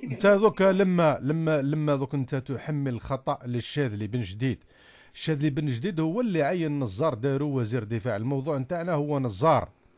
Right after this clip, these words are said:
Speaker 2: الشاذلي بن جديد هو اللي عين نزار دارو وزير دفاع. تا لما كان بومدين هو رئيس جمهورية،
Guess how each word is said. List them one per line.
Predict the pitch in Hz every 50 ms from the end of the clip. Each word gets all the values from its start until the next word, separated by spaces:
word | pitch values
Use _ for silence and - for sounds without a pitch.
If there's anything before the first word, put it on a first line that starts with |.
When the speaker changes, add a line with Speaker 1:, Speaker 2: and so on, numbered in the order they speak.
| _ _ _ _ _ _ _
Speaker 2:
الشاذلي | - - 202 180 156 175
بن | 147 151 165 143
جديد | 120 117 165 226 180 165
هو | 156 160 196
اللي | 220 202 175 160 147
عين | 135 170 180 170 160 147 143
نزار | 135 117 92 95 135 180 180
دارو | 139 113 139 139 139 147 175 165 151
وزير | 135 107 120 131 120
دفاع. | 104 110 110 95 104 123 113 90 - _ _ _ _ - - - -
تا | - 190
لما | 226 233 247 240 233 226 220
كان | 175 - 196 202 196 185 156
بومدين | 127 151 165 165 175 185 147 147 151 151 139 117 95 - _ _ _ -
هو | 101 110 131 160 185 180 160 147 147 139 139 127 117
رئيس | 117 120 117 98 98 160 156 123
جمهورية، | 107 117 151 139 127 123 127 135 156 170 185 220 247 240 214